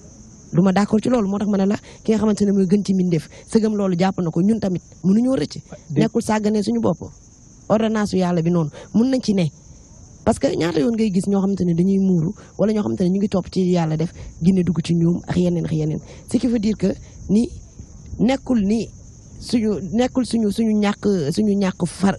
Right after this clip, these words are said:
Speaker 1: ki, euh,
Speaker 2: Farlu.
Speaker 1: sabablu,
Speaker 2: Mhm.
Speaker 1: nekkul suñu ñàkk farlu,
Speaker 2: Mhm.
Speaker 1: moo tax mu dal ñu.
Speaker 2: Mhm.
Speaker 1: Bu ñu dalee rek, c'est parce que, euh,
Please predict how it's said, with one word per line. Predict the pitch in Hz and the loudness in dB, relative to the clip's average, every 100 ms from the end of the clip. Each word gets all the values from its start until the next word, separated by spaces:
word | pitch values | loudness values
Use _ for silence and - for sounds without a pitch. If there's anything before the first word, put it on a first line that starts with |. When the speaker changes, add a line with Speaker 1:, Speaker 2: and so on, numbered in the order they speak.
| - | 0
Speaker 1:
ki, | 208 165 180 | 0 2 2
euh, | 165 160 - | 2 -2 0
Speaker 2:
Farlu. | 165 156 | 2 2
Speaker 1:
sabablu, | 233 208 185 208 - - | 2 0 2 0 0 -6
Speaker 2:
Mhm. | 110 | 0
Speaker 1:
nekkul | 240 240 | 0 0
suñu | 208 208 202 | 0 0 0
ñàkk | 190 - 196 | -2 0 0
farlu, | - 180 165 185 | 2 0 2 0
Speaker 2:
Mhm. | 131 | 2
Speaker 1:
moo | 185 | 0
tax | 185 190 | 0 -4
mu | 175 175 151 | 0 0 2
dal | 165 151 | 0 0
ñu. | 135 - - | -4 -6 -2
Speaker 2:
Mhm. | 123 - - | -2 -2 0
Speaker 1:
Bu | 233 | 2
ñu | 240 | 2
dalee | 214 180 | 0 0
rek, | 170 202 | -2 -2
c'est | 196 | -4
parce | 185 175 | -4 -2
que, | 214 285 - - - - | -2 -4 -8 -20 -10 0
euh, | 190 180 175 165 | 2 2 2 0